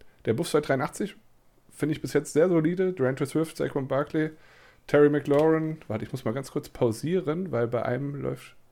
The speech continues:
ah, nee, da kam der, da kam der Pick noch. Alles klar, kann's weitergehen.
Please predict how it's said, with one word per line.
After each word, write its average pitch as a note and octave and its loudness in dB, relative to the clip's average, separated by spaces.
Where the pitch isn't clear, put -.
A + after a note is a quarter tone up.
ah, G3 0
nee, F2+ 0
da F#2 -10
kam G#2+ -4
der, G2 -4
da F#2+ -6
kam F#2+ -6
der G2 -2
Pick - -10
noch. F#2 -6
Alles F#2 -6
klar, G#2+ 0
kann's G2 -8
weitergehen. C3+ -2